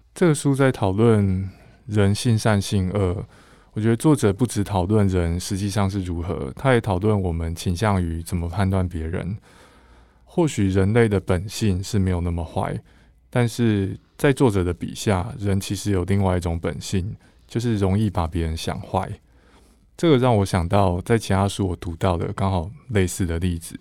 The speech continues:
瑞士这个国家曾经认真的尝试要执行全民基本收入，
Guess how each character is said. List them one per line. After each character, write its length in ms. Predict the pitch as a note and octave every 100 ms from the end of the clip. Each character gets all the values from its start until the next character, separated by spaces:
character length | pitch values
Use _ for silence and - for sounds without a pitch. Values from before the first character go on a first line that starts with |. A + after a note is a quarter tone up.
| - _ _ _ _ _ _ -
瑞 180 | D#3
士 160 | C3+ C#3
这 100 | B2+
个 120 | A2+
国 180 | G2+ F#2+
家 400 | - G2 F#2 F#2+
曾 240 | - G2
经 180 | F#2+ G#2
认 220 | G#2+ G#2
真 240 | F#2+ G2 F#2
的 100 | F2+
尝 300 | - E2+ D#2+
试 340 | - G#2 E2+ D#2+
要 200 | A2+ G#2
执 220 | G2 F#2+ F2
行 340 | - F2 E2
全 200 | - F2
民 160 | F2 F2
基 160 | F#2
本 180 | F#2 F2+
收 260 | - F2+ E2+
入， 220 | F2